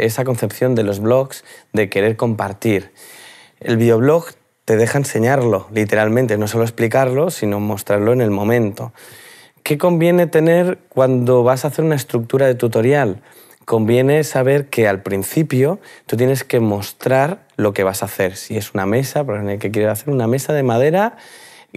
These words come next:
y en vez de que te cueste quinientos euros, quieres hacerla por ochenta y cinco, con materiales que has comprado en la ferretería, típico tutorial.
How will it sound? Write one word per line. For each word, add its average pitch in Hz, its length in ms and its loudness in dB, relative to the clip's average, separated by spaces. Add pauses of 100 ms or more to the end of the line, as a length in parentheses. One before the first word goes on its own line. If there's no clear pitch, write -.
y 120 120 2
en 117 120 4
vez 127 120 4
de 156 80 4
que 151 80 -2
te 143 100 0
cueste 120 260 0
quinientos 127 460 0
euros, 151 460 4
quieres 131 240 0
hacerla 135 360 0
por 110 120 0
ochenta 104 360 0
y 101 60 0
cinco, 113 540 -2
con 107 240 2
materiales 110 520 2
que 135 120 -4
has 123 40 -4
comprado 117 300 0
en 131 120 2
la 110 40 -8
ferretería, 98 640 0
típico 110 560 -4
tutorial. 110 460 -6